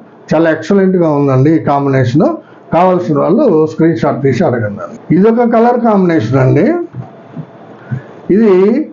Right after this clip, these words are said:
violet with biscuit అండి. కల్-, పళ్ళు బ్లౌజ్ వచ్చేటప్పటికి వైలెట్ కలర్ వస్తుంది. శారీ అంతా కూడా బిస్కెట్ కలర్ అండి. చూడండి ఎంత బాగుందో. ఇది వైలెట్ మీద, ఆ,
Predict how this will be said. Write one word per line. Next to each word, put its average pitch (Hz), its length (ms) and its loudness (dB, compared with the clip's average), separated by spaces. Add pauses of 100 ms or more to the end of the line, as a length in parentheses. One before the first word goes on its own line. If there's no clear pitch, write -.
(500)
violet 240 640 2
with 202 260 0
biscuit 180 460 0
అండి. 131 320 0 (840)
కల్-, 196 180 2
పళ్ళు 233 720 0 (200)
బ్లౌజ్ 190 380 2
వచ్చేటప్పటికి 190 720 2
వైలెట్ 175 420 2
కలర్ 139 200 0
వస్తుంది. 131 640 0 (460)
శారీ 233 320 2
అంతా 214 300 2
కూడా 202 580 2
బిస్కెట్ 175 480 -2
కలర్ 127 200 0
అండి. 123 220 0
చూడండి 139 600 0
ఎంత 135 140 -2
బాగుందో. 143 600 0 (340)
ఇది 202 220 4
వైలెట్ 220 500 2
మీద, 202 280 2 (760)
ఆ, 160 260 -2